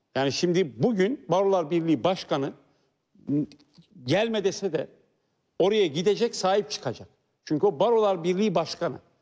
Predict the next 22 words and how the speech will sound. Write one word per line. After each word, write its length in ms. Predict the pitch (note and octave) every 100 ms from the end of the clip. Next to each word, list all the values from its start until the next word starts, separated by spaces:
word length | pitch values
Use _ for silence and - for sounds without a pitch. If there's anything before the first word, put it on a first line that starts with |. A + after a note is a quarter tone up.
| _ _ -
Ve 80 | F3
orada 440 | G#3+ B3 G3 E3+
eğer 240 | F#3 G3+ F3+ -
altmış, 540 | F#3 - A3 E3+ - -
elli 240 | F3+ F#3+
yedi, 340 | G3+ G3 D#3+ E3+
elli 360 | F#3+ G#3+ F#3
kaç 320 | - - - -
baro 220 | G3 F3+
varsa, 260 | D3+ -
otuz 360 | - G#3+ E4 F4
olsun, 360 | A#3 D3 - A2 _ _ -
baronun 320 | F#3+ A#3+ A3
başkanı 360 | F#3+ - G3+ G3+
varsa 360 | F3 B2+ A#2 - _ -
gidip 240 | F#3 B3
oraya 240 | A#3 A#3 A#3
sahip 340 | G3+ G3 G#3+
çıkacak. 420 | - G3+ F#3+ E3+ - _ -
Barolar 440 | F3+ B3+ A#3+ G3+ E3
Birliği 420 | A3+ G#3+ F3+ A#2+
Başkanı 500 | G3 - A3 F3+